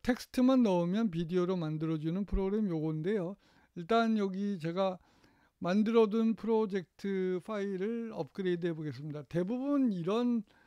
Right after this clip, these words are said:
프로그램들, 멀티미디어를 다루는 프로그램들,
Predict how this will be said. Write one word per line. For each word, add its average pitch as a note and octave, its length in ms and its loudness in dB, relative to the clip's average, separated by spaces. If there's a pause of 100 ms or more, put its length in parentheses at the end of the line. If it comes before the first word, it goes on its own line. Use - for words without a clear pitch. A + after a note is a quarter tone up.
(140)
프로그램들, F3+ 680 2 (140)
멀티미디어를 G#3 1400 4
다루는 F3+ 480 -4
프로그램들, E3 720 -4